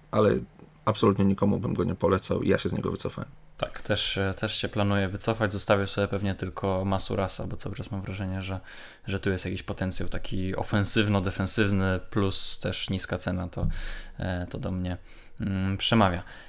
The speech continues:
Speaker 2: Emilian pyta, co zrobić, e, z Malcem. E, no to myślę, że zdecydowanie się pozbyć, bo po pierwsze, Pogoń to najgorsza defensywa ligi, po drugie, Malec też prawdopodobnie straci skład, e, bo, bo wraca Kostas, e, z zawieszenia kartkowego.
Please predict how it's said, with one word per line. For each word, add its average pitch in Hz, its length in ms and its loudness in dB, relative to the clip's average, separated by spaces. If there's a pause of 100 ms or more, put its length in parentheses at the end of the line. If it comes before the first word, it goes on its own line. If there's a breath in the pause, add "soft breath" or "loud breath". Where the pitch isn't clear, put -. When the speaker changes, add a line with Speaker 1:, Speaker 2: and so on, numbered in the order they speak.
(140 loud breath)
Speaker 2:
Emilian 143 640 6
pyta, 120 440 6
co 120 200 4
zrobić, 104 600 2
e, 95 220 2
z 95 80 0
Malcem. 107 560 6 (520 loud breath)
E, 131 240 2
no 170 80 0
to 160 100 2
myślę, 143 200 4
że 131 80 4
zdecydowanie 123 640 6
się 117 120 2
pozbyć, 120 440 8
bo 107 240 8
po 117 120 2
pierwsze, 98 400 6
Pogoń 98 360 4
to 98 120 2
najgorsza 101 400 6
defensywa 104 640 6
ligi, 180 340 4 (100)
po 156 100 2
drugie, 143 360 6
Malec 143 320 4
też 135 100 -4
prawdopodobnie 135 480 4
straci 139 260 0
skład, - 400 2
e, 117 340 4
bo, 110 280 6
bo 104 140 2
wraca 101 500 4
Kostas, - 600 -4 (320 loud breath)
e, 95 420 4
z 95 800 0
zawieszenia 98 580 2
kartkowego. 139 640 4